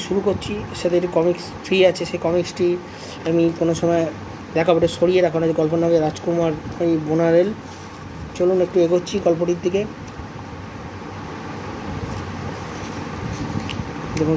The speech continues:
ছোটো ছোটো গল্পে রাখা রয়েছে। তো এই গল্পগুলো আমার কাছে পড়া ছিল না, ছোটোবেলায় আমি গল্পগুলো পড়িনি। ফ্যান্টম আমার কাছে বেশি ছিল না সে সময়, তো এখন বইয়ের আকারে পাচ্ছি, দেখতেও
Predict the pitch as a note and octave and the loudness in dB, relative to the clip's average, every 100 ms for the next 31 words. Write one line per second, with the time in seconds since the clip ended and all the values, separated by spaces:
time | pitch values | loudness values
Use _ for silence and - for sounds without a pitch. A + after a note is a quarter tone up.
0 | D3+ E3+ E3+ E3+ D#3+ D#3+ E3+ E3+ E3+ F3 | 2 2 4 4 4 4 4 6 6 8
1 | E3+ D#3 F#3+ G3 - - - - G#3+ G3+ | 6 4 -2 -2 -8 -12 -14 -2 4 6
2 | G#3+ G3+ A3 A3 G#3+ G3+ G3+ G3+ G3 F#3+ | 6 6 6 6 4 4 4 2 4 4
3 | F#3+ F#3+ G#3 G3 G3 A#3 - - - - | 4 4 2 4 4 0 -6 -14 -14 -14
4 | - - - - - - - - F3 F3+ | -14 -14 -14 -14 -14 -14 -14 -2 6 8
5 | F3+ F3+ F3+ F3 E3 E3+ F3+ E3+ E3+ E3+ | 8 6 6 4 2 2 2 2 2 2
6 | E3+ E3 F3 D3 - - - - - - | 4 2 2 0 -4 -14 -14 -12 -12 -14
7 | - - D#3 D#3 F3 E3+ E3+ E3+ D#3+ D#3+ | -14 -6 -2 2 4 6 6 4 4 2
8 | E3 - F3+ F3 D#3+ D#3+ D#3 D3+ - - | 0 0 2 2 0 -2 -2 -6 -8 -10
9 | - - - - - D#3+ D#3+ F3+ F3+ E3 | -12 -12 -12 -8 0 0 4 4 4 6
10 | E3+ F3 E3+ F3+ F3 E3+ E3+ G3 F#3+ F#3+ | 6 6 6 2 2 -2 -2 -2 -2 -2
11 | - - - - - - D3+ - F3+ | -8 -14 -14 -12 -12 -4 -4 2 4